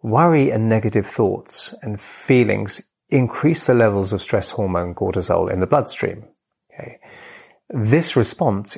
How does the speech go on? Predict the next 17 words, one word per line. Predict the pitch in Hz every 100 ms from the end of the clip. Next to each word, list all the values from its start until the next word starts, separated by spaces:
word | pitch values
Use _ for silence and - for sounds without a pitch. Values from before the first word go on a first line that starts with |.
| -
is | 131 107
really | 104 135 170
designed | 123 101 110 104 98
to | 104
keep | - 104
us | 98 -
awake | 92 104 107 - - - _ _
and | - 104
alert | 104 156 98 - - - -
and | 107
safe | - 113 104 - - _
during | 110 98 95
physical | - 98 104 95
danger, | 131 139 110 - - - _ _ _ -
because | - 185 131 104 165 - - _ _ _ -
if | 120 -
we | 110 101 95